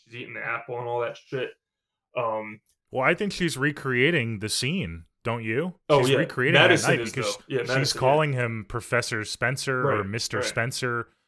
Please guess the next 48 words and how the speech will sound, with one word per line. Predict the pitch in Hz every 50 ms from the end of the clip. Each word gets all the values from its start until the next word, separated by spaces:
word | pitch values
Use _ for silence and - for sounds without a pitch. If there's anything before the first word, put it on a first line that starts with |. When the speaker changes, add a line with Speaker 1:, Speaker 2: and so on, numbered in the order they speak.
| _ _ -
Speaker 2:
And, | 101 101 107 104 101 104 113 110
yeah, | 113 117 127 131 117 98 90 87
I | 98 104
think, | - - 120 110 - - _ _ _ _
and | - 113 123 110 -
she | - - - 139
starts, | 120 - - 131 127 - -
she | - 139
bites | 120 95 - 107 117 127 - -
his | 131 120 - -
lips, | 95 101 107 123 - - - - - - -
and | 123 117 110
he's | 110 113 113 -
like, | 120 113
Speaker 1:
Yes. | - 104
Speaker 2:
"Ow, | 107 117 117 107
that's | 101 107 - -
too | - - 131 113
rough." | 95 90 95 95 104 - -
And | 101 95
she's | - - 107 101 95
like, | 101 101 -
"When, | 104 107 107
Speaker 1:
Yeah. | 104
Speaker 2:
since | 101 - - 104 95 92 104
when | 107 101 101
is | 98 92 -
that | - 98 104 107 -
too | - - 104 92
rough?" | 82 90 92 98 104 - -
Speaker 1:
Exactly, | 165 151 139 127 127 127 131 131 127
Speaker 2:
So | - 113
I | 107 120
think | 113 - 139 123 123
they | 135 123
had, | 117 117 113 113 113
Speaker 1:
exactly. | 98 107
Speaker 2:
like, | 104 104
a | 107
rough, | 92 80 95 101 101 104 - - - - _ _ _ _
you | 98 95 92 98
know, | 92 90
sexual | 87 - - - 104 - - - 101 92 95
relationship. | 87 87 82 87 95 - - 101 107 127
Speaker 1:
Right. | 127 107 101
Speaker 2:
I | 104
think | - 135 131 -
that's | 127 107 - - -